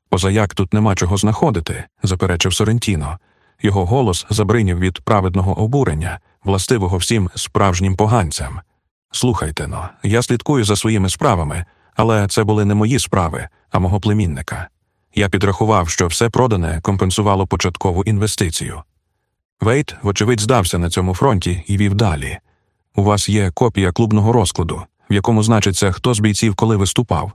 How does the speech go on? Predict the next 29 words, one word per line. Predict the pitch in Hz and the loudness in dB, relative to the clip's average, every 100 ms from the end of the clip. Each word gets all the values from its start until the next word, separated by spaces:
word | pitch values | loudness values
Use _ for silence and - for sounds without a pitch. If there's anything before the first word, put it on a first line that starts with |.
| _ _ _ _ - | _ _ _ _ -2
А | 104 | 0
вже | 107 107 78 | 2 0 0
ж, | - - _ _ _ - | -4 -6 _ _ _ -2
як | 107 107 | 0 2
далеко | 110 123 - 95 | 4 2 2 0
ви | 87 | 0
хочете | 107 101 87 92 | 0 0 0 -2
повернутися | 85 98 98 101 90 101 | 0 2 2 2 0 0
в | 98 | 2
минуле? | 107 104 87 78 69 - _ _ _ _ - | 2 2 0 -2 -8 -14 _ _ _ _ -2
Як | 110 107 | 0 2
далеко | 117 123 95 82 | 2 2 2 0
ви | 80 95 | 0 2
можете | 113 101 101 | 2 2 2
нас | 98 98 | 0 0
повернути?» | - 104 123 113 - 78 90 _ _ | 2 2 4 2 -2 -6 -8 _ _
Соррентіно | - 98 82 85 107 95 | -4 -2 0 0 2 2
розкинув | 87 110 98 90 | 0 0 0 2
руки | 117 107 92 90 | 2 2 -2 0
великодушним | 101 104 101 107 101 104 98 | 0 0 0 0 0 0 0
жестом. | 104 76 - 80 92 _ _ _ | 0 -2 -4 -6 -6 _ _ _
Сущий | - 113 - 107 | -2 -2 0 -2
праведник. | - 113 85 76 - - - _ _ _ _ _ _ - | 2 2 0 -4 -8 -12 -18 _ _ _ _ _ _ -2
«До | 104 | 0
того | 123 120 | 2 2
дня, | 104 131 113 | 2 2 2
коли | 92 101 104 | 2 2 2
перетворив | - 101 - 117 113 95 | 2 0 2 0 0 0
клуб | 127 123 | 0 0